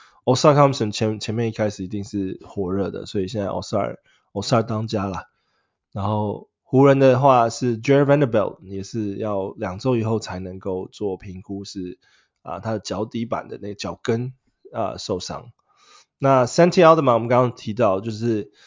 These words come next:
他的脚踝受伤，目前为止是缺阵的状态，并没有说多久会回归，所以这个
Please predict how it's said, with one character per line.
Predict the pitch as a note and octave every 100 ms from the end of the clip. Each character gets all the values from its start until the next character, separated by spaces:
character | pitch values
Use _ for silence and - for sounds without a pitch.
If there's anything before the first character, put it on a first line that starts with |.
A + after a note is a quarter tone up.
| _ _ _ _ _ _ _ _ _ _ -
他 | B2
的 | A2+ G2+ F#2 - -
脚 | - F#2
踝 | G2+ A2+
受 | A2+ A#2+
伤， | A2+
目 | C3 C3
前 | A#2+
为 | A2+
止 | G#2
是 | G#2 A2 G2+ _ -
缺 | - A#2+
阵 | A#2 A2+
的 | F2+
状 | G#2+ G2
态， | G2 F2+
并 | B2
没 | A2+
有 | F#2
说 | G#2
多 | F#2+ G#2 G#2+
久 | F#2+
会 | G#2
回 | G2 -
归， | - F#2 F2+
所 | A2
以 | G2
这 | G2
个 | A2+ G#2 -